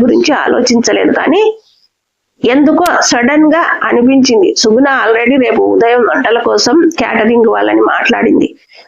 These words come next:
వాళ్ళకే కాల్ చేసి ఇప్పుడు టీ, కాఫీ, స్నాక్స్ కావాలి, అలాగే సాయంత్రానికి కూడా ఫుడ్ రెడీ చేయాలి" అన్నాను. "ఇప్పటికిప్పుడు అంటే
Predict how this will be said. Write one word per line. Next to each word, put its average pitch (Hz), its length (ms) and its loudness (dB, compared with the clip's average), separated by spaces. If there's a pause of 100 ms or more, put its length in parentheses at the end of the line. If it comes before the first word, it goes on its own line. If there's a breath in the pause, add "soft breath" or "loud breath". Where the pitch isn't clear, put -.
(120)
వాళ్ళకే 285 460 0
కాల్ - 260 0 (100)
చేసి 254 240 0
ఇప్పుడు 226 420 0 (140)
టీ, 254 180 0
కాఫీ, 226 440 0
స్నాక్స్ 196 500 -2
కావాలి, - 520 -2 (640)
అలాగే 226 440 -2
సాయంత్రానికి 226 840 0
కూడా 220 300 -2 (560 loud breath)
ఫుడ్ 254 280 2
రెడీ 254 280 0
చేయాలి" 214 520 0
అన్నాను. - 440 -2 (460)
"ఇప్పటికిప్పుడు 220 800 0
అంటే 240 640 -2